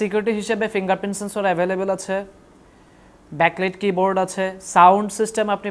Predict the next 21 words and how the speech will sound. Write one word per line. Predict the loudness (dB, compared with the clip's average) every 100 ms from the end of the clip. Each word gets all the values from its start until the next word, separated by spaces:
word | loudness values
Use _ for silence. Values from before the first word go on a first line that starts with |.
| 0
পাচ্ছেন | 0 0 -4 -6 -14 -20 -14 -2
Dolby | 0 0 -4 -6
সাউন্ড | -8 -8 -14
সিস্টেম। | -16 -16 -18 -20 -20 -20 -20 -20 -20 -14
And | 2 4
ব্যাটারি | 4 2 -2
নিয়ে | -2 -2
যদি | 0 0
কথা | 0 -2
বলি, | -2 -4 -6
ফিফটি | -6 -6 -4 -2 -2
ওয়াটের | 2 2 2 -2 0
ব্যাটারি, | 0 0 -4 -2 0
around | 0 -2 -2 -2
battery | -2 -2 -6
backup | -6 -8 -10 -20 -2
five | 0 0 -6
to | -8
six | -8 -4 -2
hour | 0 0
আপনি | -2 -8